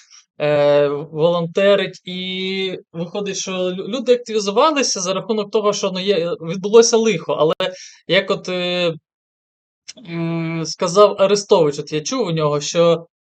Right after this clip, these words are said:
е, каже, «Ми мобілізували, м, мобілізувалися на війну, так? Ми мобілізували в-, в-, весь цей процес. Ми мобілізу-, м, пробуємо м-, мобілізувати Захід, але наскільки ми мобілізовуємо оцей,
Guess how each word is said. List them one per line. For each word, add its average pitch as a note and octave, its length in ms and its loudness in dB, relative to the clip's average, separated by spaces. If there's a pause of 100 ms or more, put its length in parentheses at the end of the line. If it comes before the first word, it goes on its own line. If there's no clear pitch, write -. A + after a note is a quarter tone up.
(560)
е, D#3+ 160 0
каже, G3+ 220 0
«Ми C4 160 0
мобілізували, A#3 1200 6 (460)
м, F3 60 -6
мобілізувалися G#3 1200 4
на G3+ 120 0
війну, F3 460 -2
так? E3 220 2
Ми G3+ 120 -2
мобілізували F#3+ 680 0
в-, E3 100 -6 (680)
в-, F3 320 -10
весь G3+ 200 0
цей F#3+ 120 -4
процес. F3 400 0
Ми A3 140 -2
мобілізу-, G#3 460 -2
м, G3 100 -6 (100)
пробуємо A3 360 2
м-, G3 300 -4
мобілізувати G3 800 -2
Захід, E3 440 -2 (100)
але D#3+ 200 0
наскільки G3 380 -4
ми G3+ 100 -4
мобілізовуємо F#3+ 880 0
оцей, F3 380 -4